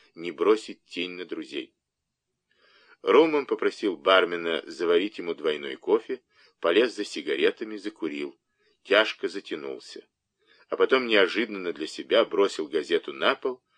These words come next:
и наступил на нее ногою, словно на какую-то гадину. «Ну, Маккайр», сказал он себе,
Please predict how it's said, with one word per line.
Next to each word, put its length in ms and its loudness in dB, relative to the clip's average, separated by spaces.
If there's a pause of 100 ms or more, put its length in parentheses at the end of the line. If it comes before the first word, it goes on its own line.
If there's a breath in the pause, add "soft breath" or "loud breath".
(280)
и 100 -2
наступил 560 -4
на 80 -8
нее 300 -4
ногою, 480 0
словно 500 0
на 80 -8
какую-то 560 -6
гадину. 480 -10 (1500)
«Ну, 440 4
Маккайр», 800 0
сказал 520 0
он 120 -12
себе, 420 -10